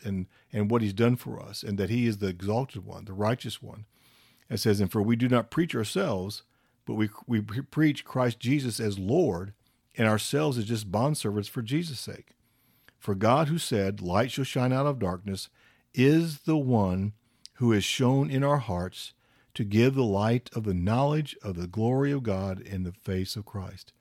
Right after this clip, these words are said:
Again, this whole pursuit of God is this us not trying to intellectually rationalize or try to find the answer, but for the Holy Spirit to open our eyes to see the light of the glory of Christ,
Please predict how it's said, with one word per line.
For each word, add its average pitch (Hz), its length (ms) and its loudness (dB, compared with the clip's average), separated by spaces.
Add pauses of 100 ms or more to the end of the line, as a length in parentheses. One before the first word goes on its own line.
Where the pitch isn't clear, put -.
(680)
Again, 101 460 4
this 104 200 0
whole 120 220 2
pursuit 135 480 -4
of 120 120 -6
God 101 420 -6 (380)
is 107 160 -4
this 120 240 2 (220)
us 127 260 2
not 123 160 -2
trying 117 200 2
to 107 80 -6
intellectually 113 680 0 (260)
rationalize 101 640 0
or 92 80 -8
try 107 240 -2
to 101 160 -2
find 110 380 -2
the 104 160 -2
answer, 117 420 -2 (380)
but - 140 -6
for 110 120 -4
the 98 80 -2
Holy 110 220 -2
Spirit 131 460 0
to - 80 -10
open 113 220 -6
our 120 140 -4
eyes 113 300 -2
to 98 80 -8
see 123 240 -4
the 101 120 -6
light 110 300 -2
of 107 80 -6
the 95 60 -6
glory 104 340 -2
of 90 120 -6
Christ, 110 540 -10